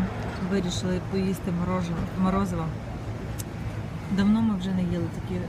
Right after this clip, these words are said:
саме настояще морозиво, правда? Блін, саме настояще. Зупинились на заправці. Над дорогою. Вже їдемо додому. Ось тут біля траси ми зупинилися.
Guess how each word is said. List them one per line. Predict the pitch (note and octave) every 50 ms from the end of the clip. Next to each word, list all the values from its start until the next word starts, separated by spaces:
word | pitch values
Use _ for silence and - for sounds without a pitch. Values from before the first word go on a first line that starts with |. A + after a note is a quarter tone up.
| - -
саме | - - - G3+ G3+ G#3 G3+
настояще | F#3+ F#3+ F#3 - - F#3+ F3+ F#3 F#3 F#3 - - F#3
морозиво, | F3 F3 F3 F3 E3+ E3+ E3+ E3 E3+ E3 E3 D#3+ -
правда? | F#3+ F#3+ G#3 G#3 A3 B3 - - - - - G#3
Блін, | G3+ F#3+ F3+ E3+ - - - - - - - -
саме | - - G#3+ G#3 A#3 A#3+ A#3
настояще. | G3+ F#3 F#3 - - - F3+ E3+ E3+ E3 E3 - - - - - - D#3 - - - F#3+ F#3 - - - - - - - - G3
Зупинились | F#3+ F#3+ - - F#3 F3+ F#3 F#3 F#3 F3 - -
на | F#3
заправці. | E3+ F3 E3+ - F3 F3 E3+ E3+ - - F3+ E3+ - - - - - - - - - - - - - - - - - - - - - - - - - - - - - - - - - - - - - - - - - - - - - - - - - - - - - - - - - - - - G3
Над | F#3+ F#3 F3+ F3
дорогою. | F3 E3+ F3 E3+ F3 F3 E3+ F3 F3 F3 F3 F3 E3 D#3 - - - - - - - -
Вже | - F#3
їдемо | F#3+ F#3+ F#3+ F#3 F3+ F3 F3 F3
додому. | F3 - - - - - - - - - - - - - -
Ось | G#3 F#3+
тут | - - A3+ G3
біля | F3+ F3+ F#3+ G3 G3 F#3
траси | F3+ - G3+ G3 F#3+ - G3
ми | F3 F3 E3+
зупинилися. | E3+ E3+ - G3 G3 A3+ C#4+ F4+ F4+ - - F3+